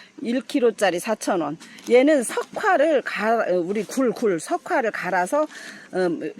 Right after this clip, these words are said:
다시 이렇게 동그랗게 만든 겁니다. 자, 창흑은 일 킬로에 오천 원.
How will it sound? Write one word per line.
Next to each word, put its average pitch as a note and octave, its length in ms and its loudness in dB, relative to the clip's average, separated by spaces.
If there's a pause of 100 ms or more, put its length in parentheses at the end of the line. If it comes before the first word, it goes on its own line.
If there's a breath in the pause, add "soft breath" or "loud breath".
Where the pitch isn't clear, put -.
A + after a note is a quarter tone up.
(140)
다시 G#3+ 340 -4
이렇게 E3 320 -4
동그랗게 B3 420 -4
만든 F3+ 320 -2
겁니다. F3 580 0
자, C#3+ 300 -6
창흑은 F4 640 -2
일 G#3+ 140 -6
킬로에 G3+ 380 -4
오천 F3+ 420 -2
원. C#4+ 260 0